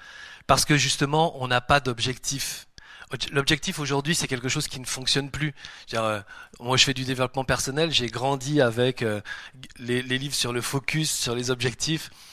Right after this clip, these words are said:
Aujourd'hui, ça sert à caler des meubles, quoi. En fait, euh, aujourd'hui, on, on, on s'intéresse à l'intention, à qu'est-ce qui se passe à l'intérieur, qu'est-ce qui crée le mouvement. Tout à l'heure, Eva, euh, ouais, c-,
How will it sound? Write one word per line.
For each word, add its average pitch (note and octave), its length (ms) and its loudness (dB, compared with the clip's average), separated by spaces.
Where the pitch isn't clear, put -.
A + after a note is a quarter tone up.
Aujourd'hui, C3 320 -2
ça C3 120 0
sert A#2+ 160 -2
à A#2 80 -2
caler A#2+ 240 -4
des C3+ 100 0
meubles, C3+ 300 0
quoi. G2+ 140 -14
En A#2+ 80 -8
fait, D3+ 260 4
euh, A2+ 140 -2
aujourd'hui, D3+ 440 6
on, C3+ 80 -8
on, C#3+ 360 -8
on D3+ 60 -6
s'intéresse C#3 520 2
à B2+ 120 -2
l'intention, C#3+ 680 0
à - 80 -4
qu'est-ce - 220 -2
qui C#3 80 -4
se - 60 -4
passe C3+ 200 2
à C3+ 60 2
l'intérieur, C#3 540 0
qu'est-ce - 180 -2
qui - 100 -6
crée - 220 0
le D3+ 80 -4
mouvement. D#3 400 0
Tout - 120 -12
à A#2 60 0
l'heure, A#2+ 160 0
Eva, A2+ 400 0
euh, - 40 -14
ouais, C3+ 260 6
c-, - 140 -8